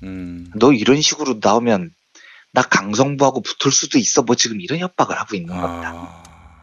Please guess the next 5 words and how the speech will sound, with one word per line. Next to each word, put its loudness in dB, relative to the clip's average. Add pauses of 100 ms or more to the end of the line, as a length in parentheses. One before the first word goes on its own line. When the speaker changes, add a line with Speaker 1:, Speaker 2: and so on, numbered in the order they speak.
(240)
Speaker 2:
그런데 2
진짜 2
이 2 (220)
일이 2
벌어지면 2